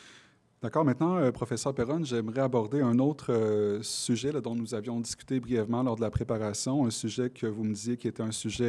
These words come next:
euh, parmi les plus importants présentement. Alors, il s'agit du sujet des, euh, des effets secondaires et des décès à la suite, euh, des, euh,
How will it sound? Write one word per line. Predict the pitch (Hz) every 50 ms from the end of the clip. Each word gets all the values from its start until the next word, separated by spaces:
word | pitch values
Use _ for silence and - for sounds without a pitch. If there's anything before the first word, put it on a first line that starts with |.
| 117 120 120 117
euh, | 110 107 104
parmi | 104 - 104 104 117 117
les | 113 107
plus | - - 123 113 123
importants | 113 104 120 104 - - 123 120
présentement. | 117 - 113 107 113 107 101 - 120 123 143 165 - - - - - - - - - - - -
Alors, | - 110 107 113
il | 113 110
s'agit | - - 110 104 - 131 139
du | 131 127
sujet | - - 117 110 104 123 123 127 127
des, | 117 113 113 110 110 107 110 110 110
euh, | 107 104 101 101 101 101 101
des | 104 104 98 107 120
effets | - - 139
secondaires | 139 - 127 117 110 110 104 113 113 120 127 131 131 131 - - - - - - _ -
et | 123 110 113
des | 107 110 107 107 107 104
décès | 104 117 117 120 - - 127 123 143 151 - - _ _ _
à | 113 104
la | 101 101
suite, | - - - 120 123 123 123 - 117
euh, | 107 101 101 101 101 98 98 95 95 95 101 101
des, | 107 101 98 101 101 98
euh, | 98 95 98